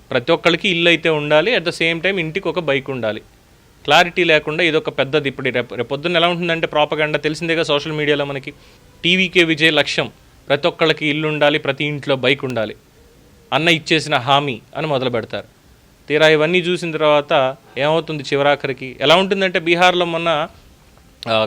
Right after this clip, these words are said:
కాంగ్రెస్ పార్టీ రాహుల్ గాంధీ ఇచ్చినటువంటి హామీలాగే ఉంటుంది. బీహార్లో ఉన్నటువంటి మహిళలందరికీ కూడా రెండు వేల ఐదు వందల రూపాయలు ప్రతి నెలా కూడా ఇస్తామని చెప్పి అన్నారంటే దాదాపు అక్కడ ఉన్నటువంటి దానికి నెలకి ఒక పన్నెండు వేల ఐదు వందల కోట్లు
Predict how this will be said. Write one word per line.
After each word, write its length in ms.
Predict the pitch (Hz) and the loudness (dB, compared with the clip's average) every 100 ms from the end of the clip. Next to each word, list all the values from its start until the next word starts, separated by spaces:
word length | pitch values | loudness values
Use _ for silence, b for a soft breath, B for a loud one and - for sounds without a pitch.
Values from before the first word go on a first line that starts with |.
| 143 | 2
కాంగ్రెస్ 340 | 151 180 165 | 4 4 4
పార్టీ 180 | 165 156 | 0 2
రాహుల్ 300 | 143 143 156 | 2 2 2
గాంధీ 240 | 156 151 | 0 0
ఇచ్చినటువంటి 460 | 143 143 135 135 127 | -4 -4 -4 -2 0
హామీలాగే 400 | 127 135 131 127 | -2 0 -2 -4
ఉంటుంది. 300 | 123 113 107 _ b b b b b - | -6 -12 -16 _ b b b b b -2
బీహార్లో 360 | 139 165 170 | 4 4 4
ఉన్నటువంటి 360 | 160 160 165 151 | 0 -2 -2 -2
మహిళలందరికీ 720 | 139 151 165 160 151 147 156 | 2 2 4 2 2 -2 -4
కూడా 220 | 135 151 175 | -2 0 2
రెండు 240 | 156 147 | 2 2
వేల 160 | 147 139 | 2 2
ఐదు 140 | 139 | 0
వందల 200 | 139 127 | -2 -2
రూపాయలు 520 | 135 135 151 151 117 B B B - | -2 0 2 2 -2 B B B -4
ప్రతి 300 | 139 - 170 | -4 0 0
నెలా 360 | 147 131 147 170 | 2 4 6 6
కూడా 200 | 160 147 | 4 0
ఇస్తామని 420 | 139 - 139 131 | -2 -2 -2 -2
చెప్పి 180 | 127 143 | -4 -2
అన్నారంటే 380 | 131 127 131 175 | -2 -2 -2 2
దాదాపు 460 | 143 151 156 151 | 4 6 4 2
అక్కడ 180 | 147 139 | -2 -4
ఉన్నటువంటి 420 | 139 139 139 131 | -4 -4 -4 -4
దానికి 340 | 131 127 131 214 | -4 -4 -6 -4
నెలకి 760 | 139 139 156 - 175 139 156 B B B B 123 | -2 0 0 0 -2 -2 -4 B B B B -10
ఒక 320 | 123 120 117 - | 0 2 2 2
పన్నెండు 360 | 135 156 160 156 | 0 0 2 4
వేల 180 | 151 | 4
ఐదు 160 | 147 143 | 4 0
వందల 240 | 143 139 | -2 -2
కోట్లు 540 | 135 156 160 185 240 | 0 0 0 0 -4